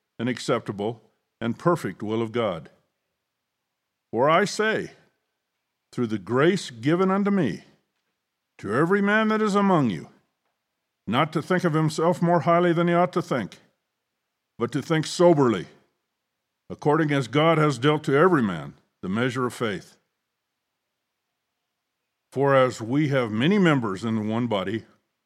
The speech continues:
and all members have not the same office, so we, being many, are one body in Christ,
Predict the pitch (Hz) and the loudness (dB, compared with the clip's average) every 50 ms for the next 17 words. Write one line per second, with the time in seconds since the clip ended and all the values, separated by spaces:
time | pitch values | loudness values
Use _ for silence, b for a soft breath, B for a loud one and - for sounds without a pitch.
0 | _ - 95 101 113 123 147 180 196 185 170 156 139 123 113 101 90 - 113 107 | _ -10 -6 -2 2 4 4 6 6 6 4 4 2 2 -2 -4 -6 -8 -8 -6
1 | 107 120 120 127 123 - 101 - - 139 127 127 127 127 139 139 135 - - - | -4 -4 -4 -4 -6 -8 -12 -10 -6 -4 -4 -2 -2 -2 -4 -4 -6 -8 -12 -16
2 | - - _ _ _ _ _ _ _ _ _ _ _ _ _ _ _ _ _ _ | -18 -20 _ _ _ _ _ _ _ _ _ _ _ _ _ _ _ _ _ _
3 | _ _ _ _ _ _ - - 147 143 135 143 147 147 135 117 135 151 185 202 | _ _ _ _ _ _ -4 -2 0 2 2 2 2 2 2 2 2 2 2 2
4 | 151 123 107 104 113 131 131 - _ _ _ _ _ _ _ _ _ _ _ - | 2 2 0 0 -2 -4 -6 -8 _ _ _ _ _ _ _ _ _ _ _ -6
5 | 98 120 120 120 139 151 151 135 127 139 147 151 147 147 147 135 - 170 165 185 | -4 -2 0 0 2 2 2 2 2 2 2 2 0 0 -2 -2 0 0 2 2
6 | 160 104 - - - | 0 -2 -4 -8 -18